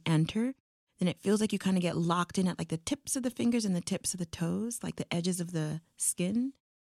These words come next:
And then a flip in perspective. So then you're floating in the pool. And then, like, gu-gu-gu, the pool hardens, like, it's was, it was concrete.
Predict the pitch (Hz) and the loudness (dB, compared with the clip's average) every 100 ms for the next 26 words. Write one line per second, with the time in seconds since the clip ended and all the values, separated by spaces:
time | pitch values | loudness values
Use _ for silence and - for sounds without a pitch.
0 | _ _ _ _ _ - 170 165 170 165 | _ _ _ _ _ 4 6 6 6 4
1 | 165 170 165 208 190 208 208 220 - 175 | 2 -2 -2 -2 0 -2 -4 -4 -4 -4
2 | 160 - 156 170 175 170 180 175 - 190 | -4 -2 -2 -2 -2 0 0 0 0 2
3 | 190 185 170 165 165 160 156 175 185 _ | 4 4 2 0 0 0 0 -2 -4 _
4 | _ _ _ - 165 165 147 131 _ 139 | _ _ _ 2 4 4 2 0 _ 0
5 | 165 131 123 127 120 - 151 - - - | 2 2 2 -2 -4 -4 -6 -4 -6 -2
6 | 190 208 202 185 170 - _ _ - - | 2 4 4 4 2 -4 _ _ -14 -6
7 | 180 180 165 151 147 143 - - 147 156 | 0 2 2 2 2 -2 -6 -6 -4 -4
8 | - 156 - - 156 - - - 175 180 | -2 -4 -2 0 0 0 -4 0 4 2
9 | - 85 85 | 0 -6 -6